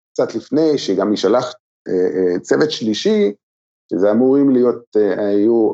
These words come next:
אה, אני ואלי אוחנה, אבל בסוף זה בוטל. בסדר, לא נורא. אה, שידרתי חלק מהמשחקים האלה שהם לא יכלו להגיע אליהם, אתה יודע, זה המון משחקים ונסיעות מטורפות, אז,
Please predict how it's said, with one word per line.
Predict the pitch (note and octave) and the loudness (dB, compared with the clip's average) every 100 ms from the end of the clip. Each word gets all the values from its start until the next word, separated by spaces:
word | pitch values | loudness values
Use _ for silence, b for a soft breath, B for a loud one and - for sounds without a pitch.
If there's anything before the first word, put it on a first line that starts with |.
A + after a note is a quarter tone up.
| G2 | -2
אה, | F#2+ G#2 | -4 0
אני | A#2+ C3+ | 2 2
ואלי | G#2 G#2 | 2 2
אוחנה, | G2+ - A#2 - - | 0 -2 -2 0 0
אבל | G#2 | -2
בסוף | F2+ - G2 | -4 -6 -4
זה | - | -4
בוטל. | D#2+ - - - _ - | -6 -6 -8 -8 _ -2
בסדר, | D4+ C4+ - | -2 -2 -2
לא | E3+ | -2
נורא. | C3 C#2+ - _ _ _ _ _ - | -2 -4 -10 _ _ _ _ _ -4
אה, | G#2 | -2
שידרתי | G2+ C3+ E3+ D3 | 0 0 0 0
חלק | C#3+ A#2 | -2 -2
מהמשחקים | A2+ G#2+ - G2+ - | -2 -4 -6 -6 -2
האלה | G#2+ G2+ | -2 -2
שהם | G2 G2 | -2 0
לא | A2 | 0
יכלו | G2 G2 | 0 0
להגיע | F#2 A2+ F#3+ | 0 0 0
אליהם, | F#3+ C3+ G#2+ | 2 0 -2
אתה | F2 | -4
יודע, | E2+ | -4
זה | D2 | -4
המון | D2 F2+ | -6 -6
משחקים | F2 - - A2+ A2 G2 | -6 -8 -6 -2 0 0
ונסיעות | E2 E2 E2+ - F#2+ - | -2 -4 -6 -2 -2 -2
מטורפות, | G2 F2 F#2 - F3+ C#3+ - | -2 0 0 0 0 0 -2
אז, | F2+ | -6